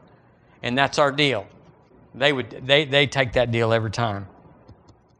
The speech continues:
Acts verse, uh, Acts twenty thirty-five says, "It is more blessed to give than to receive." Now, who ever believed that? It's more blessed to give than to receive. How, how, how do we,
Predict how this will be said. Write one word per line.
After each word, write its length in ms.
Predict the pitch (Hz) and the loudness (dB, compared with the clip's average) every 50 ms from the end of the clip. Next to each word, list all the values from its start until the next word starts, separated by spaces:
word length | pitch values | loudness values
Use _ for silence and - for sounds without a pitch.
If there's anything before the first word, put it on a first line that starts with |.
| _ _ _ _ _ _ _ _ - - _ _ _ _ | _ _ _ _ _ _ _ _ -20 -20 _ _ _ _
Acts 280 | - 151 175 - - - | 2 2 2 2 0 2
verse, 340 | 170 180 156 - - - - | 2 4 4 2 0 -4 -2
uh, 240 | - 139 139 131 120 | 0 2 2 2 2
Acts 300 | 135 165 175 - - - | 0 0 0 0 -4 -8
twenty 320 | - - 190 185 180 160 | 0 2 4 4 4 4
thirty-five 720 | - - - - - - 175 160 151 139 185 180 180 170 - | 2 -2 -6 -4 0 2 4 4 4 4 4 4 4 4 2
says, 300 | - 170 156 127 - 180 | 2 2 2 2 4 4
"It 120 | 180 160 | 4 4
is 140 | 156 135 120 | 2 0 0
more 180 | 156 160 151 | 2 2 2
blessed 420 | 139 123 151 175 190 190 - - - | 2 4 4 4 4 4 2 0 -6
to 60 | 151 | -6
give 480 | 135 143 180 190 165 131 117 113 - - - - - - _ _ - _ - | 0 2 4 6 6 4 2 0 -4 -12 -14 -16 -16 -16 _ _ -20 _ 0
than 220 | 127 139 151 147 | 2 2 2 2
to 80 | 135 139 | 0 -2
receive." 540 | 143 139 - - - 170 151 127 107 95 95 - - - - - - | -2 -2 -4 0 0 2 2 2 -2 -6 -14 -20 -20 -20 -20 -12 -4
Now, 100 | - 156 | -2 0
who 180 | 180 233 339 339 | 2 2 2 4
ever 200 | 320 285 226 196 | 2 2 2 0
believed 340 | 160 180 202 202 190 175 147 | 0 2 2 2 2 2 2
that? 480 | 165 175 180 170 135 104 - - - - - _ _ _ _ _ _ _ - | 2 4 4 4 2 0 -6 -12 -20 -20 -20 _ _ _ _ _ _ _ 0
It's 180 | 170 175 - | 0 0 2
more 180 | 196 185 170 165 | 2 2 2 4
blessed 380 | 156 156 180 175 170 165 - | 4 4 4 4 2 2 0
to 60 | - 160 | 0 2
give 300 | 147 160 170 160 143 139 | 4 4 4 4 4 4
than 160 | 151 139 135 | 2 2 2
to 80 | 139 | 0
receive. 500 | 135 139 131 - - - 143 127 117 117 | 0 0 -2 -2 -2 -2 -2 -2 -2 -2
How, 200 | 131 170 196 - - - - - - - | -2 -2 -2 -2 -4 -10 -18 -20 -20 -8
how, 180 | - 175 220 196 | 0 0 0 0
how 380 | 139 127 139 143 226 240 262 | 0 -4 -4 0 2 2 4
do 160 | 240 240 226 | 4 4 4
we, 280 | 233 240 240 226 226 160 | 4 4 4 2 0 -2